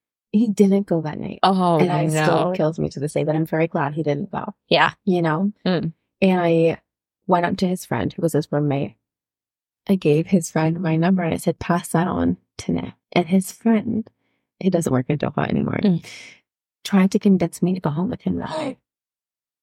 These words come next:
Speaker 1: And I was like, "No, no, no, no. I want you to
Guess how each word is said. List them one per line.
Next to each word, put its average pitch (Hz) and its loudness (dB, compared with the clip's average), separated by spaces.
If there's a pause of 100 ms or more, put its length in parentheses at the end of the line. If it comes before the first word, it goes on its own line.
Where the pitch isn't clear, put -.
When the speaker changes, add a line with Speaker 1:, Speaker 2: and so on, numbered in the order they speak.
(180)
Speaker 1:
And 190 4
I 185 2
was 180 0
like, 175 -6 (420)
"No, 190 6
no, 160 0
no, 151 -4
no. 82 -6
I - -2
want 170 -2
you 165 2
to - -16